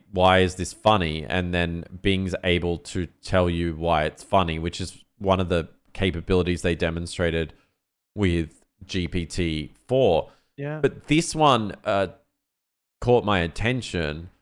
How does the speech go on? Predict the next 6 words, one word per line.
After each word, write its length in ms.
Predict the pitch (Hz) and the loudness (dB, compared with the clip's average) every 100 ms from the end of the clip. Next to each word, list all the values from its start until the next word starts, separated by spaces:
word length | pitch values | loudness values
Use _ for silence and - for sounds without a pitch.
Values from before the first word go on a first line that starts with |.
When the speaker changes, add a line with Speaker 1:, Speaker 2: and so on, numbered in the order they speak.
| _ _ _ _ _ | _ _ _ _ _
Speaker 1:
where 300 | 120 120 113 | 2 4 4
someone 340 | 110 131 139 | 4 2 2
uploaded 680 | - 113 110 120 117 110 98 - | 4 2 2 2 4 6 4 0
a 160 | 95 90 | -2 -2
capture 880 | - - 104 - - 101 92 85 85 _ _ - | -4 2 2 0 -2 2 2 0 -4 _ _ -6
image, 580 | 120 104 85 87 87 - | -2 -2 -2 -6 -12 -16